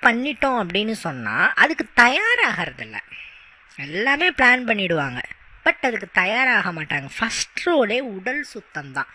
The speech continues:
அஹ், ஸ்டார்டிங்கில் உடம்பு விஷயம் தேவையில்லை, உடலுடைய வேலையே இல்லைங்க, மனசு தான் தேவைன்னு சொன்னீங்க. இப்ப என்னங்க உடல் சுத்தத்தை சொல்றீங்க அப்படின்னா, உடம்பு அங்க நீட்டா, கிளீனா இருந்தாதான் மனசு அங்க புத்துணர்ச்சியா செயல்படும்.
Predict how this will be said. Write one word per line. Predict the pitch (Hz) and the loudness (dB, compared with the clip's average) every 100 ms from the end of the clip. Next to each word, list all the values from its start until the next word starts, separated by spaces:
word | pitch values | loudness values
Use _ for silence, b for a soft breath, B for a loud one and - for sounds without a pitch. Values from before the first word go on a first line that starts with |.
| B B B B | B B B B
அஹ், | 165 165 | 0 0
ஸ்டார்டிங்கில் | - 226 226 269 330 - 370 349 311 294 277 254 233 B B B | 2 4 6 8 6 6 2 2 2 6 6 6 2 B B B
உடம்பு | 185 226 285 320 285 254 240 233 220 220 196 | 2 4 4 2 4 6 6 4 2 0 -2
விஷயம் | 226 - 240 240 - | 2 2 2 -2 2
தேவையில்லை, | 220 247 240 208 170 170 160 120 - | 4 4 2 -2 -2 0 0 -2 -10
உடலுடைய | 190 220 269 254 214 190 175 | -4 -2 0 -2 -4 -4 -2
வேலையே | 180 196 202 220 226 175 | -2 -2 -4 -4 -4 -4
இல்லைங்க, | 190 196 165 165 | -6 -6 -6 -6
மனசு | 151 156 190 - | 0 0 -2 -2
தான் | 208 247 | 2 2
தேவைன்னு | 233 190 190 202 | 2 -2 -4 -10
சொன்னீங்க. | - 185 214 | -10 -8 -8
இப்ப | - 285 | -8 -8
என்னங்க | 302 262 | -6 -6
உடல் | 190 208 | -6 -6
சுத்தத்தை | 220 - 175 170 170 | -8 -12 -12 -10 -10
சொல்றீங்க | 156 156 143 | -10 -10 -12
அப்படின்னா, | 120 123 156 226 B B B | -12 -6 0 0 B B B
உடம்பு | 131 156 175 254 285 294 226 | -10 -6 -4 -6 -8 -12 -12
அங்க | 175 170 | -12 -12
நீட்டா, | 165 156 196 247 - - 214 226 - - | -12 -10 -12 -12 -10 -4 -2 -2 -6 -10
கிளீனா | 214 233 254 262 196 196 202 | -6 -4 -6 -6 -2 -2 -2
இருந்தாதான் | 165 175 180 156 143 135 175 226 - | -4 -4 -2 0 0 4 4 4 0
மனசு | 139 160 202 302 - 285 | -4 -2 0 -2 -2 -4
அங்க | 220 170 | -4 -8
புத்துணர்ச்சியா | - 247 _ - 311 294 - - 269 254 | -8 -10 _ -16 -12 -10 -6 -6 -4 -6
செயல்படும். | - 156 127 123 - | -4 -4 -4 -6 -8